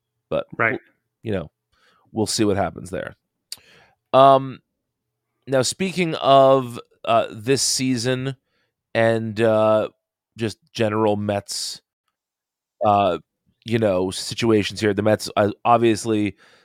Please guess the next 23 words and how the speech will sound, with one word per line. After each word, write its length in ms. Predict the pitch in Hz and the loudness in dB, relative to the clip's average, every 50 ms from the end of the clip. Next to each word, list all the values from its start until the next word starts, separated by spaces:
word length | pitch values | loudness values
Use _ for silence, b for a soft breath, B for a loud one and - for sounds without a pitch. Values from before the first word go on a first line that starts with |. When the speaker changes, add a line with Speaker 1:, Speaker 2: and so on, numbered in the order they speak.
| b b | b b
Speaker 1:
sold 460 | - - - - 120 113 110 107 104 | -10 -4 0 2 2 4 4 4 4
off 360 | 107 104 104 104 104 - - - - | 4 4 4 2 0 -2 -6 -8 -8
a 60 | 104 | -8
ton 500 | - - - - - 110 107 104 104 110 | -8 -8 -8 -2 0 2 2 2 0 -2
of 300 | - - 101 101 90 - _ _ | -2 -2 -2 -2 -2 -6 _ _
pieces 340 | - 123 120 107 - 107 104 | -4 -4 -4 -2 -2 -4 -4
at 80 | 101 87 | -4 -6
the 60 | 87 | -4
trade 200 | - - 131 120 | -2 -2 0 2
deadline, 300 | 123 123 120 123 123 113 | 2 2 2 2 2 2
one 160 | 107 110 107 | 2 2 2
of 140 | 110 101 101 | 2 2 4
which 260 | 107 101 - - b b b b b b | 2 2 2 -2 b b b b b b
was 160 | - 98 95 | -8 -8 -6
Max 260 | 98 104 104 98 98 - | -4 -4 -4 -4 -4 -6
Scherzer, 600 | - - 120 107 107 107 98 113 110 110 107 - _ _ _ _ _ _ | -2 0 2 2 2 2 2 4 4 4 2 0 _ _ _ _ _ _
who 80 | - 113 | -2 -2
was 140 | 110 101 - | 0 0 -2
traded 460 | - - 110 110 107 104 104 95 92 | 0 0 2 2 4 2 0 -2 -4
to 360 | - - - 110 107 104 90 | -6 -4 -2 -2 -2 -2 -4
the 300 | 62 76 92 101 101 98 | -4 -6 -6 -6 -6 -6
Texas 360 | - 110 101 92 - 95 85 | -6 -6 -6 -6 -6 -8 -6
Rangers. 600 | 98 104 104 107 101 101 107 104 104 104 101 95 | -4 -2 -2 -2 0 0 2 4 4 2 0 -2